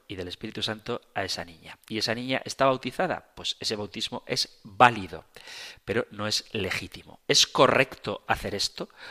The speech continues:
¿Puedo yo, que soy tío, coger a mi sobrino y soy tío y soy sacerdote? ¿Puedo coger a mi sobrino y llevarlo a la iglesia y sin decir nada a sus padres,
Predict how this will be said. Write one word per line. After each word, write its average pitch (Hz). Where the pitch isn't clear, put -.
¿Puedo 131
yo, 123
que 101
soy 113
tío, 113
coger 127
a 101
mi 113
sobrino 117
y 104
soy 104
tío 127
y -
soy 110
sacerdote? 98
¿Puedo 120
coger 120
a 123
mi 120
sobrino 117
y 113
llevarlo 113
a 110
la 104
iglesia 104
y 113
sin 110
decir 117
nada 120
a 110
sus 104
padres, 110